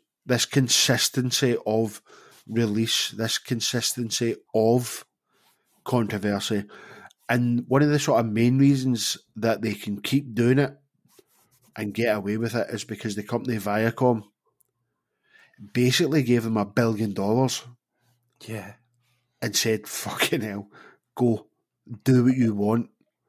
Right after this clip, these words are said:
Speaker 2: Yeah, it's also the way in which it's made means they can be very, very current with what's new in the news, what the biggest issue is. They can basically churn an episode out in a week or two about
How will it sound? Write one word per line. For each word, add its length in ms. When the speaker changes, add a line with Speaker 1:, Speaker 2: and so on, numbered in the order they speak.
Speaker 2:
Yeah, 340
it's 140
also 260
the 80
way 120
in 100
which 180
it's 160
made 440
means 320
they 80
can 160
be 80
very, 300
very 240
current 400
with 160
what's 360
new 240
in 120
the 80
news, 520
what 140
the 80
biggest 280
issue 300
is. 160
They 140
can 340
basically 300
churn 160
an 140
episode 420
out 160
in 100
a 60
week 220
or 40
two 300
about 320